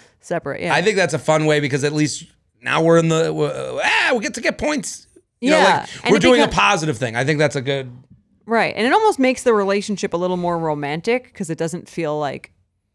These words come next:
Speaker 1: you know, like, it feels like you don't have to think about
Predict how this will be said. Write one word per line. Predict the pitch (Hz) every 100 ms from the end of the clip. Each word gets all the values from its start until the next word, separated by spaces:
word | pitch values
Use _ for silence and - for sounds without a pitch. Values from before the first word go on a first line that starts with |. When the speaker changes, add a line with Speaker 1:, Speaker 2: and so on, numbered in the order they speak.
| _ _
Speaker 1:
you | 165 151
know, | -
like, | 55 50 - _ _ _ _
it | 175 -
feels | 190 185
like | 175 - _ _ _ _ _ _ _ _ _ _ _ _ _ _ _ _
you | 196
don't | 220
have | 226
to | 220
think | 170 190 165
about | 202 208 -